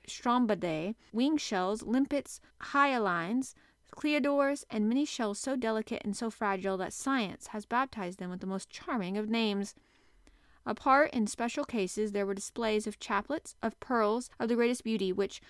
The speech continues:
under the electric light, sparkled like tiny jets of flame, pearls of pale pink torn from the pinnate leaves of the Red Sea, green-colored pearls of the haliotide iris, yellow, blue, black pearls, curious products of various mollusks of every sea,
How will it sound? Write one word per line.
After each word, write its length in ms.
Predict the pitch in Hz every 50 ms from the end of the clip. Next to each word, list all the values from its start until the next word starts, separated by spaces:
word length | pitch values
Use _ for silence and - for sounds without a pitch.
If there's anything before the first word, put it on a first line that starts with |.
| - - - - -
under 160 | 262 208 196
the 80 | 285
electric 380 | 262 233 233 233 220 240 - -
light, 320 | 226 226 220 208 - -
sparkled 480 | - - 247 240 233 - 220 202 202 202 _ _ _ _ _ - 254
like 260 | 240 220 202 - - _ -
tiny 280 | - - 254 269 277 247
jets 300 | 226 226 233 233 - 220
of 80 | 196
flame, 520 | - - - 226 226 226 214 185 190 185 -
pearls 360 | - - 269 277 320 302 262
of 140 | 214 202 -
pale 400 | - - - 233 233 226 214 202
pink 400 | - - - - 240 247 269 - _ -
torn 360 | - - 226 240 254 254 262
from 180 | - 220 208
the 60 | 185 -
pinnate 420 | - - 240 220 233 240 240 - - - - - - -
leaves 240 | 240 247 247 254 233
of 80 | 220 202
the 60 | 190
Red 220 | 196 208 214 190
Sea, 540 | - - - - 220 214 202 190 185 180 196 - - - - _ _ _ -
green-colored 640 | 226 233 240 247 233 220 214 214 196 190 190 - -
pearls 360 | - 214 196 202 214 233 226
of 80 | 202
the 60 | 180 180
haliotide 880 | 185 - 220 214 208 196 185 175 - - - 185 175 175 196 196 - -
iris, 480 | - - 196 190 190 214 262 - - - - - - - _ _
yellow, 280 | - 214 214 233 262 277
blue, 300 | 226 185 196 220 254 269
black 320 | 233 208 208 220 233 -
pearls, 420 | - - - 226 214 220 240 262 -
curious 600 | - - - 277 269 262 226 196 196 - - - - - - _ _ _
products 380 | - - 233 233 233 214 - - -
of 120 | - 202
various 460 | 180 180 208 214 220 214 202 196 - -
mollusks 440 | 196 190 196 214 233 - - -
of 200 | - - 214 208 -
every 380 | - 233 226 202 190 196 196 196
sea, 520 | - - - - 226 214 202 185 185 208